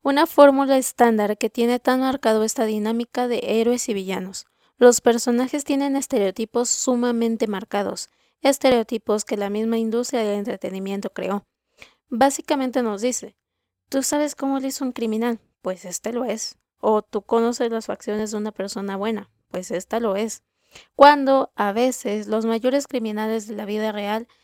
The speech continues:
visten con trajes y son extremadamente pulcros. Criminalidad de cuello blanco. Puede que sea una arma mu-, manipuladora para que al final, después de pasar poco más de dos horas viendo una historia con muchas libertades creativas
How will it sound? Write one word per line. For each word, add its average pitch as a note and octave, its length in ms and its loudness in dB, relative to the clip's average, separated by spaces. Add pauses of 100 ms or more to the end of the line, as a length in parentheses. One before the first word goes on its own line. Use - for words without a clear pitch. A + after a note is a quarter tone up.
(300)
visten C4 340 -2
con A#3 240 -6
trajes B3+ 480 -4
y A#3 140 -8
son B3+ 240 -2
extremadamente G#3 800 -6
pulcros. A3+ 600 -6 (600)
Criminalidad A3 760 0
de C4 100 -4
cuello G3+ 300 -6
blanco. G3 420 -10 (840)
Puede D#4+ 260 6
que C#4+ 140 0
sea B3 240 4
una B3 340 0
arma B3 220 -2
mu-, A#3 280 -2
manipuladora G#3 840 -2
para G#3+ 300 0
que - 100 -4
al G#3 140 -2
final, A3+ 560 -2
después G#3+ 440 -4
de B3+ 120 -2
pasar G#3+ 420 0
poco G#3 300 -4
más G#3 280 0
de G3 120 -2
dos F#3+ 240 -2
horas F#3+ 320 -2
viendo G3 240 -4
una G3+ 120 -4
historia G3+ 540 0
con F#3+ 320 -4
muchas A#3 460 -4
libertades G3 580 -6
creativas G3+ 600 -10